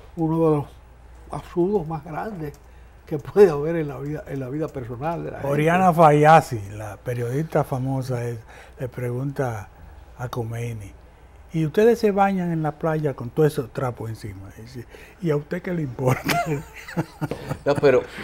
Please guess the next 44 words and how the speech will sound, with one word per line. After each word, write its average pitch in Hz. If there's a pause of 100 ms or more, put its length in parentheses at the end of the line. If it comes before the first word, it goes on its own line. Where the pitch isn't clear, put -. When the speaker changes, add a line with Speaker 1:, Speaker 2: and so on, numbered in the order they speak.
(140)
Speaker 3:
eh, 104
ta-, 85
eh, 64
también 131
hay, 151
hay 120
un 135
asunto 117
con 95
respecto 95
a 92
eso. 92 (420)
Es, 139
eh, 101
que 90
mueve 110
un 117
poco 113
a 110
reflexión. 95
Es - (260)
si - (120)
toda 147
la, 117
si 104
es 127 (160)
que 107
no 107
todas 131
las 104
formas 113
de 98
gobierno 90 (300)
so-, 69
eh, 98
ni, 101
si, -
si 82
la 95
democracia 113
es -
un 113
concepto 104
inapi-, 104